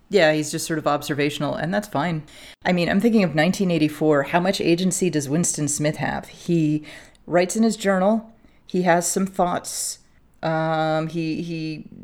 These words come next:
sort of passive-aggressively does aerobics badly. He makes out with his girlfriend,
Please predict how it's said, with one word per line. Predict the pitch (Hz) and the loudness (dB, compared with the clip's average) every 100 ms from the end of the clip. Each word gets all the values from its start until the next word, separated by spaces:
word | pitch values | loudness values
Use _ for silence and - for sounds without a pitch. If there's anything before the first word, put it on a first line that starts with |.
| - | -16
sort | - - 170 | -6 0 0
of | 170 | 0
passive-aggressively | - 165 165 175 170 165 165 170 160 170 | 0 0 0 -2 0 2 2 0 -2 -2
does | 165 165 160 - | 2 0 0 -2
aerobics | 170 160 165 160 160 - | -2 2 2 2 -2 -2
badly. | 165 156 165 175 185 | 0 2 2 0 -2
He | 175 - 160 151 | -6 -6 -4 -2
makes | 156 160 160 | -2 -2 0
out | 165 | 0
with | 165 | -2
his | 156 | -4
girlfriend, | 160 156 156 170 170 170 | 0 0 2 0 0 -4